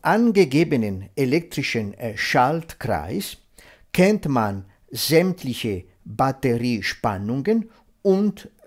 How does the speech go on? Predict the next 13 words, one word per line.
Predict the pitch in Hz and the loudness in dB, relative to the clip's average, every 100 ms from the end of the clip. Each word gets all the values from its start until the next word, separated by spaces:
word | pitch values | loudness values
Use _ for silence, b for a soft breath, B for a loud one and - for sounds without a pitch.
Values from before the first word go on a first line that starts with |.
| _ | _
Widerstände. | 117 135 156 131 107 - - - 104 78 85 95 - _ _ _ _ _ b b b b b b | -4 0 2 2 -2 -6 -8 -6 -6 -8 -10 -14 -20 _ _ _ _ _ b b b b b b
Wir | 131 180 | 4 4
brauchen | 151 185 247 254 202 165 | 4 2 0 2 2 2
noch | 101 131 - - _ | 2 0 -6 -18 _
die | 156 151 117 - | 0 0 0 0
elektrische | 147 135 185 - 160 139 127 110 | 2 4 4 4 -2 -2 -2 -2
Ströme | - 131 151 143 117 | -4 0 2 2 0
zu, | - - 143 120 | -4 -2 0 0
äh, | 123 | -4
bestimmen, | 107 113 - - 147 123 95 180 b b b b b - - | -4 -4 -4 -4 -4 -2 -2 -6 b b b b b -20 0
um | 220 254 240 - | 4 4 2 -2
die | 135 120 - | -4 -4 0
Aufgabe | 156 208 - - 107 98 101 147 | 2 2 -2 -4 -2 -2 0 0